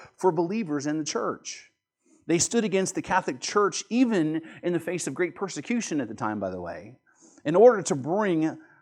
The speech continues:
to light the truth, the life-saving gospel of grace.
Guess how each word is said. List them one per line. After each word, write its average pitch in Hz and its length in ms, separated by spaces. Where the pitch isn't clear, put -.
to 170 120
light 160 580
the 139 80
truth, - 560
the 143 80
life-saving 160 840
gospel 160 560
of 127 80
grace. 165 680